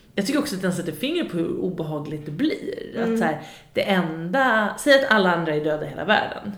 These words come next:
Speaker 2: Mm.
Speaker 1: Och det, det, liksom, hon är den enda personen som lever.
Speaker 2: Ja.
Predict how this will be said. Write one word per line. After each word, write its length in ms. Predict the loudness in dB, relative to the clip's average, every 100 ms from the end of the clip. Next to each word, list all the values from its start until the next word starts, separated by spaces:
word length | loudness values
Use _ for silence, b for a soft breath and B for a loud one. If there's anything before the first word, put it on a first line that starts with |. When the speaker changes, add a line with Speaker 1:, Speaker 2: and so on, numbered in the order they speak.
| -8
Speaker 2:
Mm. 420 | -4 -4 -4 -8 -2
Speaker 1:
Och 320 | -2 -2 -8 -14
det, 280 | -16 -14 -14 -6
det, 260 | 0 0 -2 -6 -8 -8 -16 -8
liksom, 240 | -4 -4 -6
hon 220 | -4 -4
är 40 |
den 120 | -6
enda 320 | -4 -4 -4 -6
personen 400 | -6 -6 -6 -6
som 340 | -8 -8 -10 -6
lever. 540 | -4 -4 -8 -10 -12 -14 -8
Speaker 2:
Ja. 280 | -6 -6